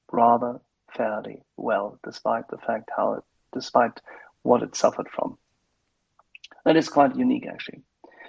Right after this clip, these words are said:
And, uh, that part of society is actually the larger part. And then there is the other part, uh,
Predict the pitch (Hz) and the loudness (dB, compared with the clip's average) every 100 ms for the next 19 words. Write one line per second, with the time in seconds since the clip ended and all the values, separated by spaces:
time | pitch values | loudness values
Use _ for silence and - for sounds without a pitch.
0 | - - _ 139 135 127 123 120 123 120 | -20 -20 _ -4 2 4 4 2 -2 2
1 | 139 139 143 127 120 - - - 131 123 | 2 2 2 2 0 -10 -10 -2 -2 -2
2 | - 120 - - 123 - 120 120 127 120 | -10 -12 -10 -10 -10 -10 -8 -6 -4 -4
3 | 123 - - - - - _ _ - - | -4 -8 -10 -10 -12 -20 _ _ -20 -20
4 | _ - 135 131 135 131 131 127 127 - | _ 2 4 6 4 0 -2 -4 -8 -8
5 | 135 131 131 135 156 180 - _ - 127 | -6 -6 -6 -6 -8 -8 -14 _ -8 -8
6 | 120 | -8